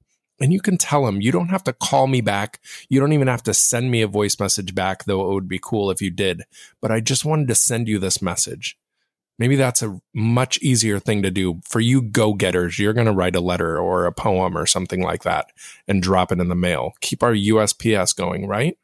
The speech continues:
I need to, this is for myself as well as for you guys, because I think the connections that we make,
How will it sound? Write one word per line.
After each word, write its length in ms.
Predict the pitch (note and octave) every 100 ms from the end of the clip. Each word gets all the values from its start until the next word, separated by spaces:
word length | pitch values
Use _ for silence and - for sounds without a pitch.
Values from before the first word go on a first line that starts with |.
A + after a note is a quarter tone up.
| -
I 120 | G#2
need 280 | G#2 G#2 G2
to, 320 | G2 F2+ F2+ - _ _ -
this 520 | - - G#2 A2 -
is 140 | A2+
for 240 | - A#2+ A2+
myself 520 | G2+ F#2+ G#2+ G2 G2
as 240 | - G2
well 300 | G2 G2 G2
as 160 | G2+ F#2
for 140 | -
you 180 | F#2 F#2
guys, 460 | F2+ F2 F2 E2+ - _ - - - _ _ -
because 280 | G#2+ G#2
I 80 | A2
think 400 | G2+ A2+ G#2 - - _ _ -
the 240 | G2+ G#2
connections 1160 | - A#2 G#2+ G#2+ G#2 - - G2+ F#2 F2+ - - _ _
that 120 | G#2
we 120 | F#2+ F#2+
make, 420 | G2 G2+ F2+